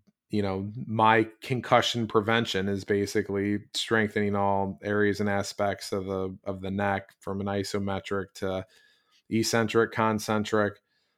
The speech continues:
uh, rotational, just to make it more durable. So when it does happen, you know, we're just trying to reduce the risk, um, 'cause we can't, you know, prevent it completely, but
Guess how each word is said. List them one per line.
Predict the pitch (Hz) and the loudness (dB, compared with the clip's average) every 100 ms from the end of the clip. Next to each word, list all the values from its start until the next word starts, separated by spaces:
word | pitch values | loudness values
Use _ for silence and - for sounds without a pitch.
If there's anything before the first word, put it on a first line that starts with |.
| _ | _
uh, | 101 101 98 | 0 2 2
rotational, | 98 110 104 113 113 110 113 107 104 104 - _ - 110 | 4 2 4 4 4 2 0 2 2 -2 -8 _ -12 -6
just | - 123 123 - | 4 4 4 0
to | |
make | 120 110 107 | 2 4 2
it | 107 | -2
more | 107 104 | 0 2
durable. | 95 110 107 101 101 98 | 4 6 6 4 2 0
So | 107 104 | 0 0
when | 101 | 0
it | 95 | 0
does | 101 98 87 | 2 0 4
happen, | 113 120 - 92 95 - _ _ _ _ _ - | 6 6 4 -2 -2 -6 _ _ _ _ _ -6
you | 104 98 | 0 0
know, | 95 | 0
we're | 98 101 | 0 -2
just | 104 - | -4 0
trying | 117 110 104 | 2 4 2
to | 98 | 0
reduce | 104 113 110 120 113 | 2 2 2 0 0
the | - 107 | 0 2
risk, | 101 110 98 - - - _ _ _ _ _ _ - | 6 6 4 -2 -10 -14 _ _ _ _ _ _ -4
um, | 104 101 98 95 98 101 - | 0 0 0 -2 -4 -6 -6
'cause | 107 95 | -6 -4
we | 98 | -6
can't, | - 104 101 _ - | -2 -2 -2 _ -8
you | 101 | -6
know, | 95 98 - | -4 -8 -6
prevent | - 101 101 | -4 -2 -2
it | 98 | -4
completely, | 95 90 113 104 90 92 101 - | -8 -2 0 0 -2 -6 -10 -4
but | 107 98 - | 0 0 -2